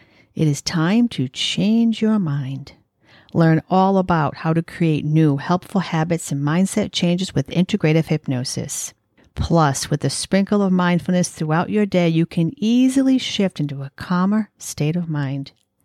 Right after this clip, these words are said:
I am Cheryl, your hypnotist and podcast host, and I welcome you to a better way of living your life, one minute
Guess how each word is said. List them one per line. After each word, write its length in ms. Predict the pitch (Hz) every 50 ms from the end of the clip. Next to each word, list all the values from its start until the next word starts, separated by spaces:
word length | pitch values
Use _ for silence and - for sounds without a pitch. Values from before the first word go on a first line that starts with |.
| _ _ _ _ _ _ _ _ _ _ _ _ -
I 160 | - 160 160
am 240 | 160 160 156 151 156
Cheryl, 480 | - - - 156 143 139 139 135 143 - _ _ _ _ _ _ -
your 140 | - 160 151
hypnotist 680 | - 202 202 - 247 233 - - 247 240 226 - - - -
and 180 | 160 160 -
podcast 640 | - - - 165 165 160 - - 185 170 165 - -
host, 340 | - 160 143 143 - - - - -
and 140 | 165 160
I 220 | - - 165 170 165
welcome 500 | 165 170 180 180 180 175 - 175 160 156
you 160 | 147 143 143
to 220 | - - - 151
a 60 | 147 139
better 300 | - 165 175 202 214 208
way 300 | 185 185 175 175 180 -
of 180 | 147 143 -
living 300 | 165 165 170 175 196 202
your 180 | 202 208 208 202
life, 520 | 175 151 143 135 139 143 - - _ _ _ _ _ _ _ _ _ _ _ _ _ -
one 300 | 170 143 151 170 180 170
minute 320 | 156 147 160 165 - -